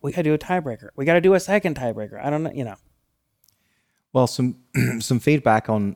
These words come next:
Speaker 2: on Harin. Um, he's a great M C.
Speaker 1: Is he?
Speaker 2: He cracks the audience up a lot. Like, he
Speaker 1: Does
Speaker 2: says
Speaker 1: he?
Speaker 2: a lot of funny things. There was one thing that he said that really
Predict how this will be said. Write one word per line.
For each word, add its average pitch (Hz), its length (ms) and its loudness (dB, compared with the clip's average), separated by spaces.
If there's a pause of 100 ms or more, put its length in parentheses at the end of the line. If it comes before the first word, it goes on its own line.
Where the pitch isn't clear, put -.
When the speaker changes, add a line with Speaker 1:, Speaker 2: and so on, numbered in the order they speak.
(160)
Speaker 2:
on 98 80 -8
Harin. 98 600 2
Um, 95 280 -2 (480)
he's 139 180 2
a 107 60 0
great 123 240 4
M 92 180 -2
C. - 380 -6 (240)
Speaker 1:
Is 160 140 4
he? 196 180 4
Speaker 2:
He 160 140 6
cracks 156 360 4
the 131 140 -2
audience 131 400 2
up 98 240 0
a 95 40 0
lot. 104 340 4
Like, 92 140 -2
he 151 60 6
Speaker 1:
Does 151 80 6
Speaker 2:
says 139 140 6
Speaker 1:
he? 127 40 6
Speaker 2:
a 131 40 6
lot 135 80 6
of 120 80 -10
funny 123 140 2
things. 117 200 0
There 120 140 6
was 117 100 2
one 143 220 2
thing 139 220 2
that 120 60 2
he 113 60 0
said 110 300 4
that 98 80 -2
really 107 400 4